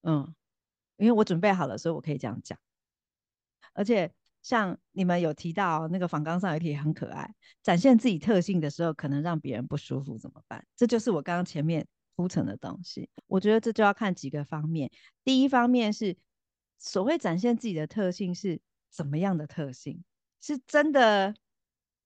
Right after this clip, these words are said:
自己很顺畅，然后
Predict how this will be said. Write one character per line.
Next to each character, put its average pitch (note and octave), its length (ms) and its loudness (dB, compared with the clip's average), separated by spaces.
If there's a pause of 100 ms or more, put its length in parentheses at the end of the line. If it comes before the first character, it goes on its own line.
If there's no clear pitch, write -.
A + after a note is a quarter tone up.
(500)
自 G4 240 -6
己 F3+ 480 -4 (640)
很 G#3+ 200 0
顺 C4 300 4
畅， A#3+ 320 2
然 G3+ 180 -2
后 B3+ 160 0